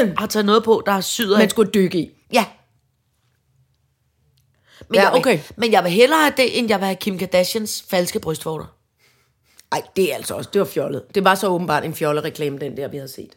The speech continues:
Speaker 2: Nej, det er ikke en fjollereklame.
Speaker 1: Jo, det var, der, det var åbenbart
Speaker 2: Nej.
Speaker 1: lidt.
Speaker 2: Hun sælger det sgu rigtigt.
Speaker 1: Nå, det ved jeg godt.
Speaker 2: Nå.
Speaker 1: Men, men selve det der med, at isbjørnene, der stod på en, på, på
Speaker 2: Nej, nej,
Speaker 1: isflagen
Speaker 2: nej.
Speaker 1: og sådan noget.
Speaker 2: Prøv at, det har hun rigtig sagt.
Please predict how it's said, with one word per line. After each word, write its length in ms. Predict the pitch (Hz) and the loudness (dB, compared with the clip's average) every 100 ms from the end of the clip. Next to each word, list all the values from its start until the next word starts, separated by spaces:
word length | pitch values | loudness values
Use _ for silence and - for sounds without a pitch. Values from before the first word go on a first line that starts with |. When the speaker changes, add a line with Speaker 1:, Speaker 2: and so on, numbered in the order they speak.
| _ - | _ -12
Speaker 2:
Nej, 300 | 127 139 320 | -6 -2 -2
det 80 | 480 | -4
er 40 | - | -6
ikke 160 | 175 - | -8 -10
en 40 | |
fjollereklame. 680 | - 240 170 156 147 127 113 | 0 2 2 0 -2 -4 -4
Speaker 1:
Jo, 160 | 208 208 | -4 -6
det 160 | 202 185 | -6 -6
var, 360 | 156 - _ - | -6 -8 _ -12
der, 100 | 170 - | -12 -10
det 120 | 190 175 | -10 -6
var 80 | |
åbenbart 520 | 170 175 170 160 - _ _ _ _ | -6 -6 -6 -8 -10 _ _ _ _
Speaker 2:
Nej. 400 | 165 208 349 294 202 | -2 0 0 -4 -6
Speaker 1:
lidt. 220 | 190 196 - _ _ _ | -6 -6 -8 _ _ _
Speaker 2:
Hun 180 | - 240 | -2 -2
sælger 360 | - 269 349 339 | 2 0 0 -4
det 100 | 285 | -4
sgu 120 | 202 | -4
rigtigt. 420 | - - - 240 | -2 -4 -6 0
Speaker 1:
Nå, 120 | 254 | 2
det 180 | 320 349 | 4 4
ved 80 | 403 | 4
jeg 80 | 302 | 4
godt. 240 | 262 269 | 2 -2
Speaker 2:
Nå. 180 | - 220 | 2 6
Speaker 1:
Men, 200 | 262 254 | 6 6
men 120 | 247 | 2
selve 280 | 233 254 277 | 4 4 4
det 160 | 247 240 | 2 4
der 100 | 226 | 4
med, 120 | 226 | 4
at 140 | 214 | 2
isbjørnene, 480 | 233 214 240 202 208 | 2 0 2 2 2
der 140 | 196 190 | 0 0
stod 280 | - 202 | 2 0
på 100 | 202 | 0
en, 140 | 190 - - | -8 -8 -6
på, 220 | 190 170 - - - | -4 -4 -6 -14 -8
på 80 | 190 | 0
Speaker 2:
Nej, 140 | 247 | 2
nej, 120 | 311 294 | 4 4
Speaker 1:
isflagen 260 | 285 269 | 4 4
Speaker 2:
nej. 60 | 175 | 2
Speaker 1:
og 60 | 170 | -2
sådan 100 | 190 | -2
noget. 160 | 156 | -4
Speaker 2:
Prøv 180 | - 302 | -2 -2
at, 100 | 285 | 0
det 160 | 269 247 | 2 2
har 100 | 226 | 0
hun 80 | 226 | 0
rigtig 300 | 226 240 277 | 0 -2 -4
sagt. 240 | 262 247 | -4 -6